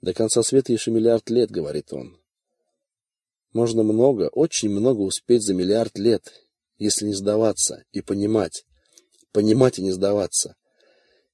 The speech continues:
И еще мне казалось, что он говорит... Он умел бумагу марать под треск свечки, ему было за что умирать у черной речки. И раздавалось у меня в мозгу его удовлетворенное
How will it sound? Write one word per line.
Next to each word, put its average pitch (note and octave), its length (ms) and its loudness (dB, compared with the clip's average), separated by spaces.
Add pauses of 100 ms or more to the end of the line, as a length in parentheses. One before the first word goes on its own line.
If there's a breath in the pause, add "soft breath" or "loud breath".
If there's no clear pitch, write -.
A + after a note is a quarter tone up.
(160)
И G2+ 100 -6
еще A#2+ 180 -2
мне C3 140 2
казалось, B2 380 2
что - 160 -2
он A2+ 100 -2
говорит... A#2 560 0 (1040)
Он F2+ 180 0
умел F2+ 280 2
бумагу G2+ 440 2
марать D2+ 520 -6 (140)
под E2 160 -6
треск F#2+ 280 0
свечки, E2+ 640 -4 (520 soft breath)
ему A2 260 2
было A#2 240 4
за D#2 120 0
что - 220 -4
умирать F2+ 580 -2 (160)
у G2+ 100 -2
черной F2 420 -2
речки. E2 540 -6 (1000)
И F#2+ 80 -2
раздавалось G2+ 540 2
у G#2+ 40 -2
меня G#2+ 180 2
в F#2+ 40 -2
мозгу A2+ 380 2
его A2+ 320 6
удовлетворенное A2+ 840 4